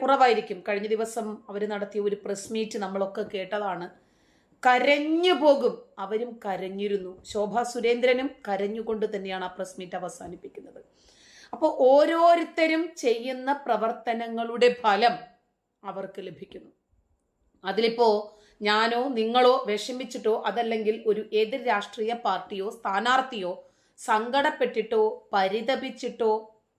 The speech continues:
കാര്യമില്ല. ഇനിയിപ്പോ ബി ജെ പിക്ക് സമൂഹ-, സമൂഹത്തില് നല്ല ഒരു ജനപങ്കാളിത്തമോ പിന്തുണയോ ലഭിക്കുന്നുണ്ടെങ്കിൽ അത് അവരുടെ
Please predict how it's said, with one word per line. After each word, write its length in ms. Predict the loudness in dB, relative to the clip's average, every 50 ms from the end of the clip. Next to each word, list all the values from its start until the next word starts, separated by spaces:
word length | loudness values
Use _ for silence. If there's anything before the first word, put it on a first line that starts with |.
| _ _ -12
കാര്യമില്ല. 400 | -10 -8 -6 -6 -8 -8 -12 -20 -20 _ _ _ _ _ _ _ _ _ _ _ _ _ _ -4
ഇനിയിപ്പോ 340 | -2 -2 0 4 4 6 6 4 2 -2 -8 -16 _ _ _ _ -8 -6
ബി 140 | -4 -4 -2 -2 2 2
ജെ 100 | 2 2 2 0
പിക്ക് 340 | -2 -4 -2 -2 -4 -4 -4 -6 -10 -16 _ _ _ _ _ _ _ _ _ -2 0 2
സമൂഹ-, 600 | 2 2 2 0 0 0 0 0 -2 -2 -4 -2 -2 -2
സമൂഹത്തില് 640 | 0 0 0 -2 -2 -2 -2 0 2 4 4 4 4 2 -2 -8 -14 -20 _ _ _ _ _ _ -4 -2
നല്ല 220 | 0 0 2 2 2 2 2 2
ഒരു 120 | 0 0 -2 2 2
ജനപങ്കാളിത്തമോ 1400 | 2 4 4 2 0 -2 -2 0 0 0 0 0 0 2 4 6 6 6 4 0 -4 -4 -6 -4 -4 -4 -4 -4 -6 -8 -8
പിന്തുണയോ 760 | -10 -8 -8 -8 -10 -8 -6 -4 -2 0 0 0 0 0 0 0 0 0 0
ലഭിക്കുന്നുണ്ടെങ്കിൽ 1080 | -2 -2 -4 -6 -10 -10 -12 -14 -12 -10 -10 -8 -8 -8 -8 -8 -8 -6 -4 -4 -4 -4 -4 -8 -14 _ _ _ _ _ _ -8 -6 -4
അത് 140 | -2 0 2 2
അവരുടെ 420 | 2 2 0 -2 -2 -2 0 0